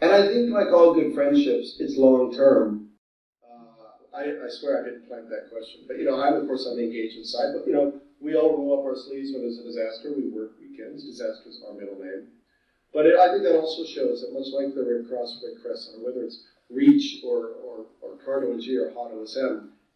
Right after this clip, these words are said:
you know, that idea of standing up tens of thousands of volunteers globally with hot O S M. I, I was the Met Hope guy during Ebola fourteen fifteen, working closely, um, of course, even in H one N one. Um,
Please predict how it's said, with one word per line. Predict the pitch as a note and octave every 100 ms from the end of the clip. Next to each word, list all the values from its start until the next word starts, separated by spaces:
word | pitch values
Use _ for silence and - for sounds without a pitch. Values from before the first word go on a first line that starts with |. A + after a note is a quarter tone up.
| _ C#3+
you | C#3
know, | C#3 B2+
that | B2+ C3
idea | C3 D3 F3
of | -
standing | - C#3 C#3 C3
up | - -
tens | C3 C3
of | B2
thousands | B2 A#2+ A#2+ A#2+ A2+
of | A2
volunteers | A2 A2 G#2+ G#2 -
globally | A2 - - F#2+
with | G2+ G2
hot | G#2 G#2
O | G#2
S | G#2 A#2
M. | A#2+ A#2
I, | G#2+ G#2+ A2
I | A2 A#2
was | A2+ -
the | G#2+
Met | A#2+ -
Hope | -
guy | - - D#3
during | C#3 C3 A#2
Ebola | A2+ A2 -
fourteen | - - - -
fifteen, | A#2+ A#2+ C3 C3 C3 C3+ _ _
working | A#2+ A#2+ A#2
closely, | B2+ B2+ - C3 C3 A#2 - _ _ -
um, | - G2+ -
of | - -
course, | - -
even | - -
in | G#2+
H | - - -
one | A2+
N | A#2 A#2
one. | A2 G#2 - -
Um, | -